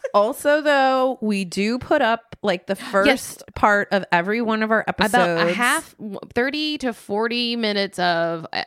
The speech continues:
Speaker 1: our, our main feed episodes. Uh,
Speaker 2: Which tends to be all of the pop culture news
Speaker 1: Yes.
Speaker 2: a lot of the
Speaker 1: Well,
Speaker 2: time.
Speaker 1: not
Speaker 2: And not
Speaker 1: all of
Speaker 2: all
Speaker 1: it.
Speaker 2: of, but
Speaker 1: We,
Speaker 2: a
Speaker 1: we
Speaker 2: lot,
Speaker 1: talk a long time. So,
Speaker 2: um, but a good chunk of
Speaker 1: so
Speaker 2: our news.
Speaker 1: you can check us out at patreon dot com slash L is for losers. We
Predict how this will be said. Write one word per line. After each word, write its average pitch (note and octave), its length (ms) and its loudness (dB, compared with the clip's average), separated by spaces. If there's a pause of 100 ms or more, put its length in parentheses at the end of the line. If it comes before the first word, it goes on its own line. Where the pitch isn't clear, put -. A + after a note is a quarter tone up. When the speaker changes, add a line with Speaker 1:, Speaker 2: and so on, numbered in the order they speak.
Speaker 1:
our, E3+ 340 -2
our E3 240 -2
main F3+ 500 -4
feed D#3+ 320 -6
episodes. D3+ 800 -6
Uh, D3+ 240 2
Speaker 2:
Which D3 160 -2
tends B3 380 -4
to B3+ 80 -6
be A#3+ 120 -2
all F#3 260 2
of F#3+ 180 -8
the F#3+ 240 -4
pop - 280 -2
culture A#3 340 -4
news C#3+ 320 -12
Speaker 1:
Yes. F3 180 2
Speaker 2:
a - 20 -8
lot C#3+ 160 0
of - 80 -6
the B3 80 -2
Speaker 1:
Well, C#4+ 80 0
Speaker 2:
time. C#4+ 160 0
Speaker 1:
not C4+ 100 0
Speaker 2:
And A#3 80 2
not C#4 140 4
Speaker 1:
all G#3+ 140 4
of - 20 0
Speaker 2:
all C#3+ 80 0
Speaker 1:
it. - 60 -4
Speaker 2:
of, F#3 80 -10
but G#3+ 180 4
Speaker 1:
We, - 20 2
Speaker 2:
a G#3+ 60 2
Speaker 1:
we A3+ 60 2
Speaker 2:
lot, A3 80 4 (100)
Speaker 1:
talk - 80 -2
a D#3 40 -4
long C#3+ 160 -6
time. C#3+ 180 -6
So, G#3 200 4 (120)
Speaker 2:
um, F#3+ 100 -8 (100)
but G#3 80 2
a G#3+ 60 0
good A#3 240 -2
chunk C4+ 200 -2
of A3+ 120 -2
Speaker 1:
so G#3 80 6
Speaker 2:
our F#3 240 2
news. F3+ 360 -6
Speaker 1:
you B3 60 -4
can C#4+ 120 -4
check D4 200 -2
us A#3 120 -8
out G#3 180 0
at G#3+ 120 -8
patreon F3+ 680 -4
dot F3 240 -2
com E3+ 300 -4
slash E3+ 400 -4
L E3+ 180 0
is F#3+ 140 -6
for G#3+ 160 -4
losers. F#3 680 -2
We F#3+ 120 -6